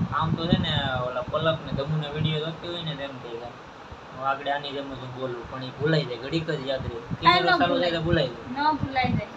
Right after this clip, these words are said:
Speaker 1: તો બોલ, લે, કેમેરો ચાલુ જ છે.
Speaker 2: તમારે થોડુંક બોલવું પડે ને.
Speaker 1: મારે
Speaker 2: તમે
Speaker 1: હું
Speaker 2: એકલી
Speaker 1: એકલો બોલું જ છું, મને તો આવડે જ છે
Speaker 2: તો
Speaker 1: બોલતા
Speaker 2: પછી
Speaker 1: વ્લોગમાં.
Speaker 2: બોલે
Speaker 1: હું
Speaker 2: રાખો.
Speaker 1: બોલું.
Speaker 2: તમારે થોડુંક બોલવું પડે ને, બેયને સપોર્ટ કરવો પડે ને.
Speaker 1: હમ. તો મિત્રો, હવે જમીને અત્યારે અમે બેહા છે.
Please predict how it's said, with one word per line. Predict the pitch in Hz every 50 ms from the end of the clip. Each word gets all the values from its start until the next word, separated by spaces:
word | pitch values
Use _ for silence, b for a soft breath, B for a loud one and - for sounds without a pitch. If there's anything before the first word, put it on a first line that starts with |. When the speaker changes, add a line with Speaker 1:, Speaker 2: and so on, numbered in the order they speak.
| - - - - -
Speaker 1:
તો | -
બોલ, | - - - 139 127 127 135
લે, | 135
કેમેરો | 135 - - 147 151 151 143 143 135
ચાલુ | - 147 151 147 -
જ | -
છે. | - - - - - - - - - - - - - 277
Speaker 2:
તમારે | 285 294 311 311 302 302
થોડુંક | 302 - 339 330 311 269
બોલવું | 269 311 320 320 320 320 311 -
પડે | 359 392 403
ને. | 349 247 - - - - - - - - - 127
Speaker 1:
મારે | 135 151 160 170 185
Speaker 2:
તમે | 190 208 220
Speaker 1:
હું | 214 214
Speaker 2:
એકલી | 220 220
Speaker 1:
એકલો | 226 226 226 233 233 226
બોલું | 220 214 226 233 247 247
જ | 240
છું, | - - 196 170
મને | 170 180 185 190
તો | 180 185
આવડે | 185 190 208 214 208 208
જ | 196
છે | - -
Speaker 2:
તો | 180
Speaker 1:
બોલતા | 165 156 156 151 147 143 - -
Speaker 2:
પછી | 131 135
Speaker 1:
વ્લોગમાં. | 139 - 269 233 226 233 - - - - -
Speaker 2:
બોલે | 269 277 302 311
Speaker 1:
હું | 311 453
Speaker 2:
રાખો. | 466 466 453
Speaker 1:
બોલું. | - - - - - - - -
Speaker 2:
તમારે | - 269 285 294 302 302
થોડુંક | 294 - - 285 277 277 254
બોલવું | - 262 285 285 294 294 - -
પડે | 320 302 302
ને, | 330 269
બેયને | 226 233 247 269 285 277 262
સપોર્ટ | 254 - - - - 277 262 262 - -
કરવો | 269 277 277
પડે | 269 - 277 269 269
ને. | - 240
Speaker 1:
હમ. | 233 233 - - - - - - - - - - - 135 131 127 - - - - - - -
તો | 147 151
મિત્રો, | 165 175 175 175 170 170
હવે | 170 160 156
જમીને | 156 156 165 175 175 165 156 151
અત્યારે | 156 - 147 143 139
અમે | 139 135 135
બેહા | 135 143 160 165 156 135 127
છે. | - 131 131